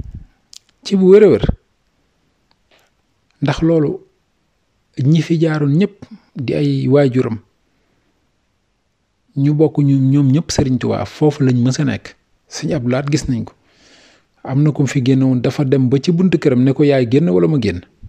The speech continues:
<laughs> Waaw, léegi nag loolu wax ju leer naññ la.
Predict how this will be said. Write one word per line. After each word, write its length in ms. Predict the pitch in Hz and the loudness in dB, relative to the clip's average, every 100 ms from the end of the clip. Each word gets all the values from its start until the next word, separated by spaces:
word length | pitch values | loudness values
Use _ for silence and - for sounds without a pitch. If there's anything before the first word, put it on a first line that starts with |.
| - | -16
<laughs> 520 | - - - - - - _ _ _ _ - - - - _ _ _ | -12 -12 -8 -6 -6 -12 _ _ _ _ -20 -20 -20 -20 _ _ _
Waaw, 140 | 101 113 | -12 -4
léegi 220 | 123 120 | -2 -2
nag 160 | 202 123 | -2 -2
loolu 180 | 123 | -2
wax 140 | 127 117 | -2 -2
ju 80 | 110 | -2
leer 200 | 107 107 | -2 -2
naññ 260 | 139 208 | -2 -2
la. 80 | 196 | -2